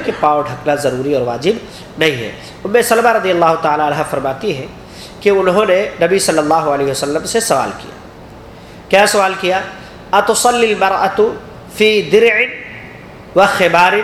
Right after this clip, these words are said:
کہ کیا عورت ایک قمیص میں، ہاں، اور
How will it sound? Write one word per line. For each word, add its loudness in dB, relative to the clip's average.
کہ 4
کیا 4
عورت 2
ایک 2
قمیص 0
میں، 2
ہاں، 2
اور 6